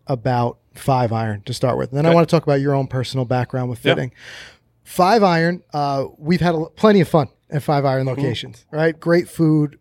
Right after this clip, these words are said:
Speaker 1: simulators, just beautiful locations. Um, but I think a thing that a lot of people don't know is that you also have state-of-the-art, top-class fitting capabilities here. So tell us about the fitting lab.
Speaker 2: Yeah, so our new, um, the fitting lab is newer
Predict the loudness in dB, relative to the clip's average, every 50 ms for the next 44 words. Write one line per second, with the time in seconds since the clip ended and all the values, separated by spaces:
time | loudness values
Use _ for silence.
0 | _ -14 -10 -10 -6 -4 -2 0 0 2 2 2 4 4 4 2 2 0 -2 -6
1 | -14 -16 -10 _ 2 2 2 2 2 2 2 2 2 0 0 -2 -2 -2 -2 -6
2 | -8 -10 -12 -16 _ -20 -20 -20 -20 -20 -20 -12 -4 -2 0 0 -2 -2 -8 _
3 | _ 0 2 2 2 2 0 0 0 0 0 0 0 0 2 2 2 2 2 0
4 | 0 -2 -2 -2 -2 0 0 0 2 2 2 2 2 0 -2 -2 0 -2 -2 -2
5 | -4 -6 -6 -2 0 0 0 0 0 -2 -2 -2 -2 0 0 0 0 -4 -6 -8
6 | _ _ _ _ _ _ _ -16 -14 -6 0 2 4 4 4 4 2 2 2 2
7 | 2 2 2 0 -2 -6 _ _ _ _ -8 -2 0 0 0 -2 -4 -4 -2 -2
8 | -2 -2 -4 -8 -12 -18 -8 -2 2 2 2 2 0 -2 -4 -4 -4 -4 -2 -4
9 | -4 -2 -2 -2 -2 -4 -6 -8 -10 -10 -10 -10 -6 -4 -4 -4 -2 0 0 2
10 | 2 2 2 2 2 4 4 4 4 4 0 -2 _ _ _ _ -8 -8 -4 0
11 | 0 2 2 0 -2 -4 -6 -6 -6 -6 -6 -8 -10 _ -4 0 0 2 2 2
12 | 2 2 2 2 0 0 0 2 2 2 0 0 -2 -4 -4 -4 -2 0 0 0
13 | 0 0 -2 -4 -6 -8 -6 -2 0 0 2 2 2 2 2 2 2 0 -2 -2
14 | -2 0 2 4 4 4 2 0 -2